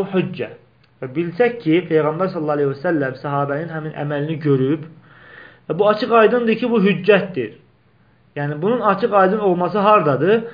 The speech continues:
Peyğəmbər sallallahu aleyhi və səlləmin onu təsdiqləməsində. Yəni, Peyğəmbər sallallahu aleyhi və səlləm bir sahabəni bir əməl üzərində görərək, onu o əməl üzərində təsdiqləyirsə, ona heç bir inkar etmirsə, irad bildirmirsə, deməli, o əməl hüccətdir.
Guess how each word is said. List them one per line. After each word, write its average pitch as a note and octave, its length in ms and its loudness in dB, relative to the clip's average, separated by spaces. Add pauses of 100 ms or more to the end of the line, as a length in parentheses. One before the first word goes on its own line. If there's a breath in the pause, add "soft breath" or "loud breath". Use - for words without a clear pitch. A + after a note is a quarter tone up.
(160 loud breath)
Peyğəmbər E3+ 520 0
sallallahu D#3 300 -2
aleyhi D3 160 0
və C#3+ 80 -6
səlləmin D3+ 420 -4
onu D#3 540 0
təsdiqləməsində. C3+ 1120 -4 (640 soft breath)
Yəni, F3+ 340 0
Peyğəmbər F3 400 0
sallallahu F3 280 -2
aleyhi E3 100 -2
və E3 60 -8
səlləm E3+ 200 -2
bir G3+ 160 -2
sahabəni D#3 520 -2
bir G3+ 200 -2
əməl F3+ 220 -2
üzərində E3+ 420 0
görərək, D#3+ 400 2 (500 loud breath)
onu G#3 240 0
o A3+ 140 6
əməl G#3 280 6
üzərində G3 360 4
təsdiqləyirsə, F3+ 720 0
ona E3+ 200 -2
heç F#3 220 -4
bir E3+ 200 -4
inkar D#3+ 300 -4 (100)
etmirsə, D3 420 -8
irad D3+ 300 -2
bildirmirsə, D3 680 -2 (380 loud breath)
deməli, D3+ 360 -2
o F3 240 -2
əməl D#3 320 -2
hüccətdir. - 600 -4